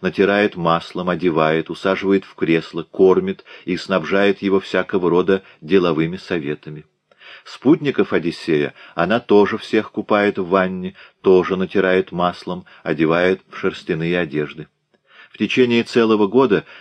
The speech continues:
Одиссей является её мужем. В течение целого года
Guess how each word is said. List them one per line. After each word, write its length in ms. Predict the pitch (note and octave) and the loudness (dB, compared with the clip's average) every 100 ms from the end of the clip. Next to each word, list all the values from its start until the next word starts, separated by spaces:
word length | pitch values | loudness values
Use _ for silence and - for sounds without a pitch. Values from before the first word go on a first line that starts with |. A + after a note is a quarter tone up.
| - | -4
Одиссей 580 | F2 D#2+ D#2+ - G#2 A2 | -4 -2 -6 2 4 4
является 640 | G2 E2 F2 F#2+ F#2+ - | 2 2 2 2 0 -2
её 280 | F#2 E2 E2+ | -2 2 0
мужем. 480 | F#2+ F2 D#2+ E2+ E2 _ _ - - - | 0 -4 -6 -10 -12 _ _ -20 -20 -8
В 60 | |
течение 440 | G3+ - A2+ A2+ A2 | -6 0 0 2 0
целого 400 | A#2 G#2+ G#2 G2 | 2 4 4 4
года 420 | G2 B2 G2+ | 4 4 2